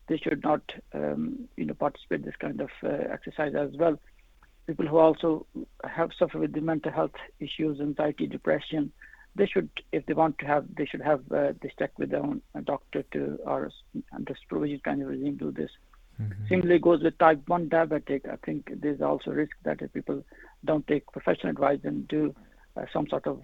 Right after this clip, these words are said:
Speaker 1: uh, intermittent fasting, they need to, uh, get in touch with a diabetic nurse or any professional to help them out.
Speaker 2: Yeah. Yeah, no, no, definitely, definitely.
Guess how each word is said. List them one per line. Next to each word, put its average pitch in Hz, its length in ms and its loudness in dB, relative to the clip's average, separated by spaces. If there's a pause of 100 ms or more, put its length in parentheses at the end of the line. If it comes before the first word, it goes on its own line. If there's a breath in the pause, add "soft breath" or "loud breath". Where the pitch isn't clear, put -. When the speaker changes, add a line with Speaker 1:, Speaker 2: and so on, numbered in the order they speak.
(160)
Speaker 1:
uh, 147 160 2
intermittent - 420 -6
fasting, 147 420 -2 (120)
they 151 140 -2
need 147 240 0
to, 143 220 -4 (380 soft breath)
uh, 156 40 -6
get 143 200 0
in 143 80 -2
touch 139 180 -2
with 143 140 -2
a 139 60 -4
diabetic 143 400 0 (100)
nurse 160 300 -4
or 135 180 -2
any 143 160 -2
professional 147 560 -4 (320 soft breath)
to - 60 -18
help 147 240 0
them 139 160 -4
out. 135 180 -6 (320)
Speaker 2:
Yeah. 101 220 -2 (400)
Yeah, 107 120 -2
no, 107 140 0
no, 104 100 0
definitely, 107 640 -4
definitely. 110 420 -4